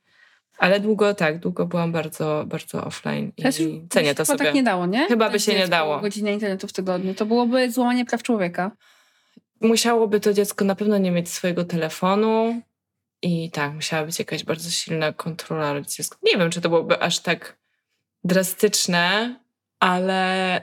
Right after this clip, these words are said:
Speaker 1: na pewno bardzo trudne do wykonania, bo sama jako dorosła osoba, potencjalnie jakbyś była rodzicem, to sama korzystasz bardzo dużo z internetu, więc musiałabyś sama na siebie nakładać te ograniczenia,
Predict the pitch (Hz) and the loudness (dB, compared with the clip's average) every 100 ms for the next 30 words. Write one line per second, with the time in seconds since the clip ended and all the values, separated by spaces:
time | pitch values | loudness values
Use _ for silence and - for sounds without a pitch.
0 | - 180 202 190 190 180 175 190 180 170 | -2 0 2 2 2 0 -2 0 2 2
1 | 175 175 175 180 180 208 220 - 190 185 | 0 -2 -2 0 0 0 0 -2 0 0
2 | 175 - 196 185 180 190 180 185 175 - | 0 0 0 0 -2 -4 -4 -2 -2 -2
3 | 175 - - 175 175 170 165 - - 175 | -2 -2 -6 -2 0 0 -2 -8 -8 -6
4 | 175 170 165 160 175 175 170 170 170 - | -2 -2 -2 -4 -2 0 0 -2 -4 0
5 | 220 214 - 180 175 175 175 170 170 170 | 0 0 -2 -2 0 -2 -2 -2 -4 -4
6 | 170 170 170 170 175 175 220 196 180 175 | -4 -4 -2 -2 -2 0 2 0 -2 -2
7 | 175 180 - 175 170 175 175 175 196 - | -2 -2 -2 0 0 -2 -2 -2 -2 -2
8 | 165 - 175 170 165 170 170 180 220 | -2 -2 -4 -2 -4 -4 -2 0 0